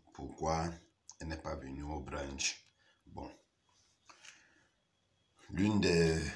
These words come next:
mes amo-, abonnés m'a écrit, m'a dit, bon, c'est parce qu'elle a un contrat avec, euh, une compagnie, bon, son travail, quoi, elle est empêchée par le travail, qu'elle ne peut pas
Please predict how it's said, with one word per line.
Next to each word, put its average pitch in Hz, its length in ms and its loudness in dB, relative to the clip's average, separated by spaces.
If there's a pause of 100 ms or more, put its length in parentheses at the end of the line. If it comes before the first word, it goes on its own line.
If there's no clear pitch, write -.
(220)
mes 85 220 2
amo-, 80 360 -2 (200)
abonnés 80 480 2
m'a 85 200 2
écrit, 104 680 0 (240)
m'a 85 200 -2
dit, 82 360 2
bon, 69 180 -4 (140)
c'est - 300 -6
parce 76 240 -2
qu'elle 76 600 -4
a 73 120 -4
un 73 60 -4
contrat 76 480 -4
avec, 71 440 -6
euh, 64 140 -8 (160)
une 71 100 -8
compagnie, 73 640 -6 (120)
bon, 69 160 -10 (1300)
son 85 220 -2
travail, 80 440 4
quoi, - 200 -2
elle 73 80 -6
est - 20 -6
empêchée - 440 0
par 73 180 -6
le 69 80 -4
travail, 65 440 -6 (140)
qu'elle 65 120 -10
ne 55 40 -14
peut 64 220 -12
pas 60 420 -6